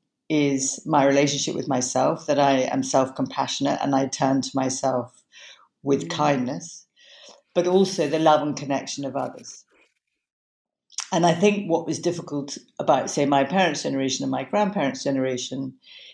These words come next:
Speaker 1: is they didn't seek support. They just literally
Speaker 2: Mm.
Speaker 1: ba-, you know, battened down the hatches and, like you
Speaker 2: Mm.
Speaker 1: said, sort of marched on.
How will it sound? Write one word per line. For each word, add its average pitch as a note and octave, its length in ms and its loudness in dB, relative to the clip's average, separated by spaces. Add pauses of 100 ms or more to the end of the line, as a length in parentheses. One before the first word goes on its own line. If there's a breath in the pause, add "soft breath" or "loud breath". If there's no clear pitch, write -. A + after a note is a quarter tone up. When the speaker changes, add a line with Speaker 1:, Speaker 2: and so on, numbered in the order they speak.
(140 loud breath)
Speaker 1:
is E3+ 160 4
they E3+ 120 4
didn't F3+ 300 4
seek - 400 -4
support. B2+ 640 -8 (200)
They D#3+ 120 4
just D#3+ 280 0
literally C#3+ 680 -4
Speaker 2:
Mm. C#3 160 -10 (760)
Speaker 1:
ba-, E3 320 0
you D3+ 80 -8
know, C3 260 -2 (120)
battened D#3+ 340 0
down C#3 220 2
the C3+ 60 -2
hatches C#3 680 -8
and, C3+ 400 -4
like C3 200 0
you C3+ 100 -4
Speaker 2:
Mm. - 60 -8
Speaker 1:
said, C3 180 -2
sort C3 160 -8
of C3 80 -4
marched C#3 420 -2
on. D3+ 340 -4